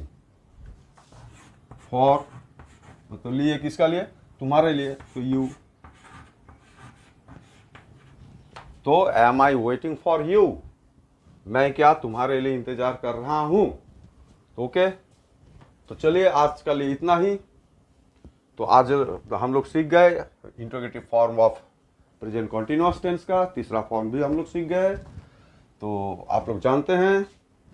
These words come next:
कि subject अकेला होने से पहले is बैठता है, सब्जेक्ट एक से ज़्यादा होने से, यू होने से पहले are बैठता है, और सब्जेक्ट I होने से पहले am बैठता है। कब? ना इंटरोगेटिव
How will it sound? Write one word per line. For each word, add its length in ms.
कि 80
subject 500
अकेला 360
होने 260
से 260
पहले 240
is 160
बैठता 400
है, 220
सब्जेक्ट 480
एक 120
से 160
ज़्यादा 300
होने 280
से, 160
यू 260
होने 200
से 140
पहले 300
are 220
बैठता 420
है, 320
और 120
सब्जेक्ट 460
I 160
होने 220
से 160
पहले 360
am 180
बैठता 280
है। 120
कब? 380
ना 180
इंटरोगेटिव 540